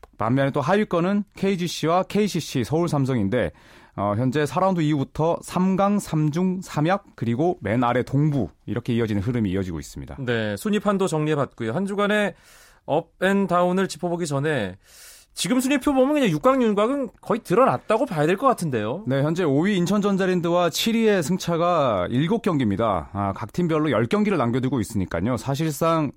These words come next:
Speaker 1: 뭐 육 위권 팀이 전패, 또 칠 위권 팀이 전승을 해야만 뒤집을 수 있는데,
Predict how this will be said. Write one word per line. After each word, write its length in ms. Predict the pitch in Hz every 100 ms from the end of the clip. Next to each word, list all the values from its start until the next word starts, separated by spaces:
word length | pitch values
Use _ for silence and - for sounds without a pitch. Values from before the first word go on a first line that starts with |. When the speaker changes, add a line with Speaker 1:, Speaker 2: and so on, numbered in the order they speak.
| -
Speaker 1:
뭐 440 | - 113 120 110 95
육 160 | 107 139
위권 260 | - 175
팀이 480 | 156 165 170 175 170 - _ _ -
전패, 480 | 135 143 139 90 -
또 80 | 113
칠 180 | - 160
위권 180 | 160 156
팀이 160 | 151 156
전승을 460 | 113 135 220 208
해야만 360 | 165 135 123 117
뒤집을 320 | 113 113 139
수 140 | 131 131
있는데, 460 | 95 101 131 80